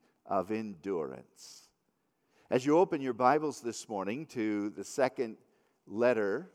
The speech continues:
of Paul to Timothy, we simply call it Second Timothy,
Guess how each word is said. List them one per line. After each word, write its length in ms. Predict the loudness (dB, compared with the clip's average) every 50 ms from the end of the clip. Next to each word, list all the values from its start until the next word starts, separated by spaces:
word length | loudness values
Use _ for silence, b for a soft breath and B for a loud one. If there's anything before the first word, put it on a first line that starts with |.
| -6 -4
of 240 | -4 -4 -4 -6
Paul 440 | -6 -2 0 2 2 4 2 2 0
to 180 | -4 -8 -10 -12
Timothy, 680 | -10 -6 -6 -4 -4 -4 -4 -4 -6 -6 -6 -6 -8
we 220 | -8 -6 -6 -6 -6
simply 400 | -6 -6 -6 -6 -4 -4 -8 -8
call 320 | -4 -2 -2 0 0 0
it 160 | 0 -2 -4
Second 400 | -6 -4 -4 -4 -4 -6 -10 -14
Timothy, 560 | -12 -12 -12 -10 -10 -10 -10 -8 -8 -8 -8